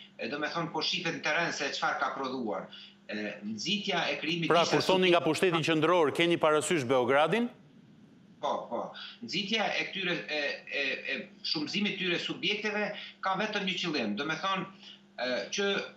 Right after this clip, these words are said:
Speaker 1: Beogradit krijoj një, një hapësirë apo një mundësi më të lehtë për t'i përdorur ato sipas nevojave të caktuara.
Speaker 2: Divida et impera, kanë thënë latinët dikur, e, Rom-, romakët e lashtë, apo jo?
Speaker 1: Po, për çfarë dhe sundo,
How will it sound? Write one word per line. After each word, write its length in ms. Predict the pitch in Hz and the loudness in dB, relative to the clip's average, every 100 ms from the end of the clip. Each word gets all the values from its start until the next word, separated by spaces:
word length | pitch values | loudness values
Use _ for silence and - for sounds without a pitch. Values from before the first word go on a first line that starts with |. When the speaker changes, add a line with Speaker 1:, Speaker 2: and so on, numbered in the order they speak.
| - - - _ - - 120 | -20 -20 -20 _ -20 -12 -4
Speaker 1:
Beogradit 640 | 165 156 185 202 202 - | -2 0 2 2 0 -2
krijoj 320 | 156 180 202 185 | -2 0 0 2
një, 220 | 165 156 | 0 -2
një 140 | 160 156 | -2 0
hapësirë 540 | 160 - - 202 175 151 | 0 -2 -4 -2 0 0
apo 160 | 156 | -2
një 140 | 156 170 | -2 -2
mundësi 380 | 196 - 190 175 | -4 -4 -4 -2
më 140 | 196 | -2
të 120 | 175 175 | 0 0
lehtë 240 | 196 - | 0 -2
për 120 | 170 | -4
t'i 120 | 170 - | -4 -4
përdorur 400 | 160 180 180 170 | -4 -2 0 0
ato 240 | - 175 | -2 -4
sipas 380 | 170 165 160 156 | -4 -2 -4 -2
nevojave 400 | 151 156 151 143 | -4 0 0 -2
të 100 | - | -4
caktuara. 460 | 127 - 98 85 - - - - - - - - | -6 -6 -8 -8 -10 -16 -20 -20 -20 -20 -20 -10
Speaker 2:
Divida 600 | 120 131 127 185 170 165 | -2 0 2 2 4 4
et 160 | 160 143 | 4 4
impera, 560 | 151 139 190 185 131 113 | 2 4 4 6 4 4
kanë 180 | 135 131 | 2 0
thënë 280 | 156 147 135 | 2 2 4
latinët 480 | 131 127 160 147 127 | 2 2 2 2 2
dikur, 440 | 127 123 156 117 120 | 0 2 2 4 2
e, 160 | 135 127 | 2 4
Rom-, 320 | 139 135 120 151 | 4 4 2 2
romakët 520 | 139 143 156 151 147 | 2 4 4 2 2
e 40 | |
lashtë, 360 | 143 143 - 131 | 4 4 4 2
apo 120 | 147 | 4
jo? 120 | 110 - - _ _ _ _ _ _ _ - | 2 0 -6 _ _ _ _ _ _ _ -6
Speaker 1:
Po, 140 | 117 98 | -4 -4
për 160 | 139 - | -6 -2
çfarë 240 | 180 190 | 0 0
dhe 80 | 190 | 0
sundo, 320 | 160 185 165 | -2 -2 0